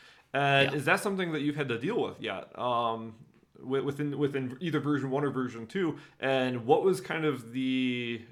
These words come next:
Speaker 1: uh, i-, i-, if, if, if that, if you did have to go through that process, was there anything that, like,
Speaker 2: It's,
Speaker 1: um,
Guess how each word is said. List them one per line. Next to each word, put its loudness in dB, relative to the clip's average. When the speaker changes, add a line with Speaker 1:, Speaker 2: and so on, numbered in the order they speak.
Speaker 1:
uh, -2
i-, 0
i-, 2
if, 2
if, -4
if -2
that, -2
if -2
you -2
did 0
have -2
to -8
go -4
through -6
that -6
process, -4
was 0
there -2
anything -4
that, -2
like, -8
Speaker 2:
It's, 2
Speaker 1:
um, -12